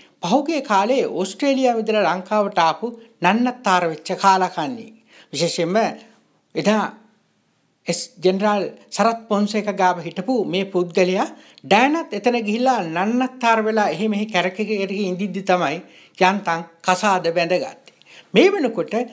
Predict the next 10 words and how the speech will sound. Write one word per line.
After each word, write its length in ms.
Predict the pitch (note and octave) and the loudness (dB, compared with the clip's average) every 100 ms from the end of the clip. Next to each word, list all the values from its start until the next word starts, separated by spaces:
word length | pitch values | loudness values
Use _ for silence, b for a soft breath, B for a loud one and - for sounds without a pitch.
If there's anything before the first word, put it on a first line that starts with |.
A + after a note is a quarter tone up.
| - | -14
ඩයනා 540 | C#3+ G3+ C4+ A3 C3 - B B | -2 2 4 2 -2 -10 B B
හැමෝ 340 | - A3+ E4+ | 0 2 2
එක්කම 320 | D#4 D#4 D4+ E4+ D4+ - | 0 -4 -2 0 0 -2
නිදිවදිනවා 680 | D#3 F#3+ D4+ D4+ C4+ A#3 G#3+ | -2 0 2 0 0 -2 -2
කියන 280 | G#3 G3+ | -2 -2
එක 120 | G#3 C#4+ A3 E3 | 0 0 0 0
පාර්ලිමේන්තුවේ 840 | F3+ F#3 A#3+ A3 G3+ F#3+ F#3+ A3+ | 0 2 2 -2 -4 -6 0 0
බහුතරයක් 640 | D3 D#3+ G#3 A#3 F#3+ F3+ D#3 | 0 -2 -2 -2 -2 0 -2
කියන 240 | - C#3+ D#3 | -6 -6 -2
කතාවක්. 580 | G3 G3 G3 D3 G#2+ | -2 0 2 2 -2